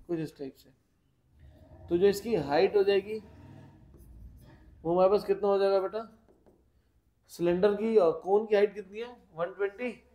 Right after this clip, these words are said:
और radius की हाइट कितनी है, sixty। radius की height मतलब क्योंकि ये हमारा radius है, ये भी हमारा radius ही हो जाएगा ना, तो पूरी height जो है वो h plus r के equal हो जाएगा, जो कि हमारे पास हो जाएगा बेटा वन ट्वेंटी प्लस sixty।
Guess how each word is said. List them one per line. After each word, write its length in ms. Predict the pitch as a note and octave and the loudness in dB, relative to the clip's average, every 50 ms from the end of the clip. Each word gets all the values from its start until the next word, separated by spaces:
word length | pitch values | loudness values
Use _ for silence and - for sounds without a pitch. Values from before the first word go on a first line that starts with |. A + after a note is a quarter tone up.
| _ _ _ _ _ _ - | _ _ _ _ _ _ -2
और 120 | E3+ E3+ E3 | -2 0 0
radius 320 | F3 F3 F3+ G#3+ A3 G#3+ | 0 0 2 0 0 0
की 60 | - | 0
हाइट 160 | G3+ G3+ G3+ | -2 -2 -2
कितनी 280 | G3 G#3 G3+ G#3+ A3 G#3+ | -4 -10 -10 -6 -4 -2
है, 320 | G3+ E3+ C#3+ C3 - _ _ _ _ _ _ _ _ _ _ | -2 -2 -4 -6 -14 _ _ _ _ _ _ _ _ _ _
sixty। 360 | - F3 E3+ - - B3 B3 G#3 D3+ C#3+ - _ _ _ _ _ _ _ _ | -18 -18 -16 -12 -6 -6 -6 -6 -6 -10 -18 _ _ _ _ _ _ _ _
radius 380 | D3 D3+ D#3+ D#3+ F3+ G3+ G3 F#3 | -8 -6 -6 -4 -2 -4 -4 -4
की 80 | G3 F#3 | -4 -4
height 200 | E3 E3+ E3 E3 | -4 -4 -4 -6
मतलब 240 | F3 F#3+ G#3+ G#3 | -8 -8 -8 -10
क्योंकि 220 | G#3 G3 G3 G3 G3+ E3+ E3 | -10 -14 -14 -12 -10 -6 -2
ये 100 | F#3 G3+ | 0 0
हमारा 260 | G#3 F#3+ F#3+ F#3+ F#3+ | 0 0 0 -2 -2
radius 340 | F#3 E3+ E3+ F3 G3+ G#3+ G#3 | 2 2 2 2 2 0 0
है, 60 | G#3+ | -2
ये 120 | F#3+ F3+ F#3 | -4 -4 -4
भी 80 | F#3 | -4
हमारा 200 | G3+ G3+ G3+ G3 | -4 -6 -6 -4
radius 340 | F3+ F3 F#3 F3+ G#3 G#3+ G#3 | -4 -4 -4 0 0 0 0
ही 40 | G#3+ | 0
हो 60 | G#3 | -4
जाएगा 240 | F#3 G3 G3 G3+ A3 | -2 -2 -4 -4 -4
ना, 120 | B3 B3+ B3+ - - _ _ _ _ _ _ _ _ _ _ _ _ _ _ _ _ _ _ _ _ - | -6 -8 -8 -10 -14 _ _ _ _ _ _ _ _ _ _ _ _ _ _ _ _ _ _ _ _ -12
तो 40 | G3+ | -10
पूरी 380 | F3 F3+ F#3 F#3+ G3+ A3+ A3+ | -6 -2 -2 0 2 4 4
height 460 | G3+ E3 - D3+ D#3 F3+ G3+ G#3+ G3 F3+ | 4 4 4 2 6 6 6 4 6 6
जो 160 | G#3 G3+ F#3+ | 8 8 8
है 140 | D#3 C3+ - - _ _ _ _ - | 6 2 -4 -12 _ _ _ _ -4
वो 120 | D#3 D#3+ F3 | 0 0 0
h 80 | E3 - | 0 -2
plus 260 | - - G#3 G#3 E3+ | -4 0 0 0 2
r 240 | F3+ F3 F#3 F3+ F3+ | 2 2 2 2 4
के 100 | G#3 G#3 | 4 4
equal 180 | G3 F#3+ G#3 | 4 4 4
हो 60 | G#3+ G3+ | 4 4
जाएगा, 340 | G3+ A3+ A3+ A3+ A#3 A3+ A3+ A3+ - - - _ _ _ _ _ _ _ _ _ _ _ _ _ - _ _ - - - - - - | 4 2 2 2 2 0 -2 -6 -10 -20 -20 _ _ _ _ _ _ _ _ _ _ _ _ _ -20 _ _ -18 -18 -16 -16 -10 -8
जो 80 | D#3+ E3 | -8 -6
कि 140 | D#3+ F#3 G3 | -2 -2 -2
हमारे 200 | F#3+ F#3+ G3 F#3 | 0 0 0 0
पास 100 | G3 F#3+ | 0 -2
हो 100 | G3 F#3 | -2 -2
जाएगा 160 | G3 G3 G3 | 0 -2 -2
बेटा 200 | F#3+ F#3+ G3 G3+ | -2 -4 -6 -6
वन 220 | F3 F3 F3 F3+ | -6 -6 -8 -10
ट्वेंटी 340 | E3+ F3+ F#3+ F#3 F#3 F#3 G3+ | -10 -12 -12 -12 -12 -14 -16
प्लस 280 | F3+ G3 G3 F3 - - | -14 -12 -14 -14 -12 -14
sixty। 420 | F3 - - - A#3 A#3+ B3 | -16 -16 -14 -8 -4 -4 -4